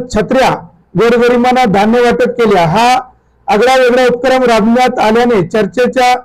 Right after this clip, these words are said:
विषयी नाविन्यपूर्ण ठरला. फोटो, सामाजिक उपक्रमातून विद्यार्थ्यांना शैक्षणिक, शालेय साहित्य वाटप करण्यात आला.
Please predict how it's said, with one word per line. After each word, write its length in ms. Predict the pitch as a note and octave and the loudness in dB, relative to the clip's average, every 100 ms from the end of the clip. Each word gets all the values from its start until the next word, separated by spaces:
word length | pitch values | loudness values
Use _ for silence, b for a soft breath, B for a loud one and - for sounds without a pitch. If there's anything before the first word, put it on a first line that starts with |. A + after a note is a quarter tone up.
| _ _ - | _ _ -8
विषयी 540 | G#3+ G#3 C4 E3 D#3 - _ _ _ _ _ _ _ F#3 | -6 -2 0 0 -4 -14 _ _ _ _ _ _ _ -2
नाविन्यपूर्ण 840 | G#3 A3+ B3+ C4+ C4+ C4+ C4+ C#4 | 0 2 2 0 0 -2 0 0
ठरला. 440 | - G#3+ G3+ D#3+ - - | 0 0 0 0 -4 -4
फोटो, 300 | A3+ A#3+ C4 | -2 0 0
सामाजिक 560 | C4 A3+ A#3+ B3 C4+ E4 | 0 0 0 0 -2 -4
उपक्रमातून 720 | F3 B3+ A#3+ A#3+ B3 A#3+ B3+ | -4 -2 0 0 0 0 -2
विद्यार्थ्यांना 960 | A3 E3+ A3 A3+ - B3 A#3+ A#3+ G#3 - _ _ _ _ | 0 0 0 -2 -2 -2 0 0 -2 -4 _ _ _ _
शैक्षणिक, 580 | - A3+ A3+ C4 C4 G#3+ | -6 -4 -2 0 0 -4
शालेय 440 | - A3 A#3+ B3+ | -2 0 2 0
साहित्य 420 | B3+ B3 A#3+ C4 | 0 -2 -2 -2
वाटप 400 | A#3+ A3 B3 A#3 | 0 0 -2 -2
करण्यात 300 | A3+ A3 B3 | -2 0 0
आला. 240 | B3+ F#3+ | 0 0